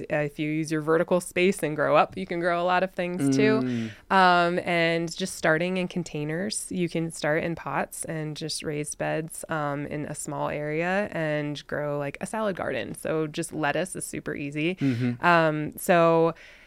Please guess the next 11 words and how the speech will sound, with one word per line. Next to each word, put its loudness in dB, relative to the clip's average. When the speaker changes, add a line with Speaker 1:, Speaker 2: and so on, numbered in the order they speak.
Speaker 1:
yeah, 6
every, 4
I -2
think -2
everybody, 0
no -2
matter -2
what -2
your -4
situation -4
is, -4